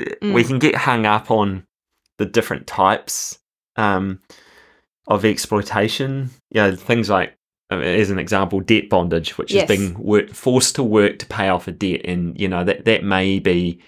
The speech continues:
Speaker 1: that someone, you know, paid your airline ticket to come to the country and then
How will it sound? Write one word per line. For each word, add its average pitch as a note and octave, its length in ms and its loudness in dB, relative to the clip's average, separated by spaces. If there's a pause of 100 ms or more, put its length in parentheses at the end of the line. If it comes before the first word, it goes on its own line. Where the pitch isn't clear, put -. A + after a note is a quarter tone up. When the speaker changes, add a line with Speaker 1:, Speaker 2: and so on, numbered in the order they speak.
(480)
Speaker 1:
that E2+ 220 -2
someone, F2 520 -2 (680)
you - 80 -8
know, E2+ 280 -2 (200)
paid G2+ 320 0
your F#2 220 2
airline G2 380 0
ticket G2 320 -10
to - 60 -16
come F#2 560 -4
to - 120 -8
the E2+ 80 -6
country F2+ 540 -4
and F#2+ 200 -2
then F#2 440 0